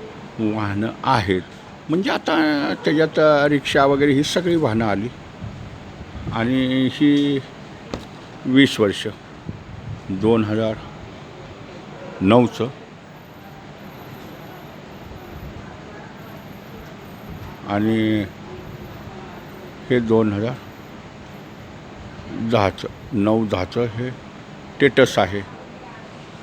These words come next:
आणि हे दोन हजार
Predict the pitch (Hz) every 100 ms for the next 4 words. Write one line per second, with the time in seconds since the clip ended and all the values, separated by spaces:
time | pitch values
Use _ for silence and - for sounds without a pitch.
0 | - - - - - - - - - -
1 | - - - - - - - 107 107 113
2 | 107 120 135 135 - - - - - -
3 | - - - - - 107 98 113 107 98
4 | 120